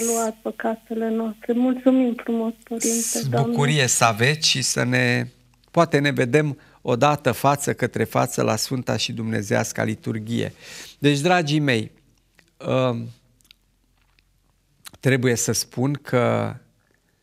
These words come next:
Speaker 2: Lazar este prietenul Domnului și, iată, cu toate acestea, boala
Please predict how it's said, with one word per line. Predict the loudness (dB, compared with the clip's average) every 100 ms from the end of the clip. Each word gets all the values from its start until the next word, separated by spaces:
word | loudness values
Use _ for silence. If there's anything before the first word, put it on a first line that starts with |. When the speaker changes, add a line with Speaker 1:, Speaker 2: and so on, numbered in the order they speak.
| _ _ _ _ _ _ _ _ _ _ _ _ _ _ _
Speaker 2:
Lazar | -2 0 4 2 2 2 4 4 0 -8 -20 _ _ _ _ _ _ _ _ _ _ _ _ _ -6
este | -2 0 -2 -2 2 4 4 2 0 -6 _ _ _ _ _ _ _ _ _
prietenul | -2 0 0 0 0 -2
Domnului | 0 0 0 -2 -2 0 -2 -4 -10 _ _ _ _ _ _ _
și, | -2 0 0 -2 -2
iată, | 2 2 2 0
cu | 0 -4
toate | 0 0 2 0
acestea, | 0 0 -4 -4 -6 -4 -4 -6 -14 _ _ _ _ _ _
boala | -8 2 2 4 2 0 -4